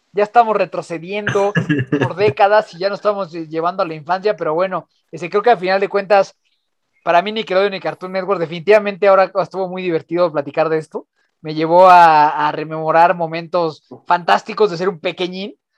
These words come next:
Speaker 1: sin problemas de adultos, sin tener que pagar impuestos, sin responsabilidades,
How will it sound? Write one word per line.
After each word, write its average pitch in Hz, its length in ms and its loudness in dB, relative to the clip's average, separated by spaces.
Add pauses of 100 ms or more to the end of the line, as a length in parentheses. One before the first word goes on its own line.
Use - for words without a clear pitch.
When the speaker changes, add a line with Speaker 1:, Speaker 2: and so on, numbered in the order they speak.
(140)
Speaker 1:
sin 214 240 -10
problemas 196 460 0
de 170 60 -2
adultos, 180 520 -6 (240)
sin 262 160 -10
tener 247 200 -2
que 233 120 -2
pagar 196 240 2
impuestos, 202 680 -6 (160)
sin 277 240 -4
responsabilidades, 220 1300 0